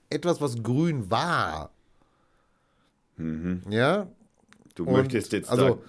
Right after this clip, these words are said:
Speaker 2: du
Speaker 1: das
Speaker 2: möchtest
Speaker 1: ist halt
Speaker 2: jetzt
Speaker 1: nur
Speaker 2: hier
Speaker 1: noch
Speaker 2: die
Speaker 1: so ein
Speaker 2: Grünen verteidigen?
Speaker 1: Das ist, nee, nee, <laughs> nein, nein. Ich will gerade über die Wirkung reden. Also die,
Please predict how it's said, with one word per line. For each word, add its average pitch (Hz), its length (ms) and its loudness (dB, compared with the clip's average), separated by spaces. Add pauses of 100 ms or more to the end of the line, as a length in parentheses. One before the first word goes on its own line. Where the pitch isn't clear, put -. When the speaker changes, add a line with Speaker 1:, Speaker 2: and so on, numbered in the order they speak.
(140)
Speaker 2:
du 92 80 -4
Speaker 1:
das 92 120 4
Speaker 2:
möchtest 117 180 2
Speaker 1:
ist 180 60 4
halt 180 100 4
Speaker 2:
jetzt 170 80 4
Speaker 1:
nur 190 80 6
Speaker 2:
hier 185 100 8
Speaker 1:
noch 175 60 6
Speaker 2:
die - 20 2
Speaker 1:
so 170 80 6
ein 165 60 6
Speaker 2:
Grünen 160 380 2
verteidigen? 175 520 0
Speaker 1:
Das 143 80 2
ist, 170 120 2 (520)
nee, 123 200 2
nee, 165 280 4 (400)
<laughs> - 400 -4
nein, 107 200 -2
nein. 143 280 2 (600)
Ich 107 200 -12
will 127 120 2
gerade 113 240 0
über 120 120 0
die 117 180 -2
Wirkung 190 380 2
reden. 107 380 0
Also 107 260 -2
die, 95 240 -4